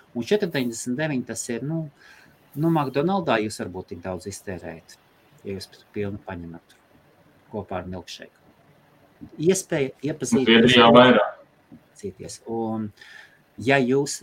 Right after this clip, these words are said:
Speaker 1: taisties iet nekustamajā īpašumā, nu, tad viena kļūda, viena kļūda, ko jūs pielaidīsiet,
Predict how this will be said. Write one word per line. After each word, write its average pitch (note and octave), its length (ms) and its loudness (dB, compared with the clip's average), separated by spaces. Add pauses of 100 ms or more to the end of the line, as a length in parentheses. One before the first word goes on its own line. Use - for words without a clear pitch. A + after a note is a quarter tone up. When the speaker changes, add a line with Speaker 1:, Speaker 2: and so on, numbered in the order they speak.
Speaker 1:
taisties D3+ 560 0
iet A#2 220 -4
nekustamajā G2+ 640 -6
īpašumā, G2+ 480 -12 (420)
nu, B2 160 -6
tad G#2 480 -2
viena G#2+ 320 -2
kļūda, B2 600 -4 (420)
viena F#3+ 240 2
kļūda, E3 400 -2
ko G#2+ 160 -4
jūs G2+ 160 -4
pielaidīsiet, A2 840 -4